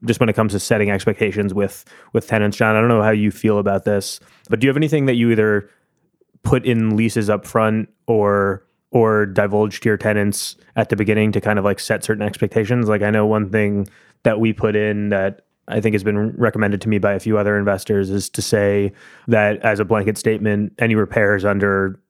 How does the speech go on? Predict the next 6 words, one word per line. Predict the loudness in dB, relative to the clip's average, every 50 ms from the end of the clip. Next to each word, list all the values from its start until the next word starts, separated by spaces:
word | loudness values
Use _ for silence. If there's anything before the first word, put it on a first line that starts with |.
| _ _
a | -2
hundred | 0 0 2 2 2
dollars | 2 2 2 2 0 0
or | -2 -2
so | 0 0 0 2 2 2 0 -2 -4 -8 -18 _ -18 _
are | 0 2 4 4 4 4 4 4 2 2 0 -2 -6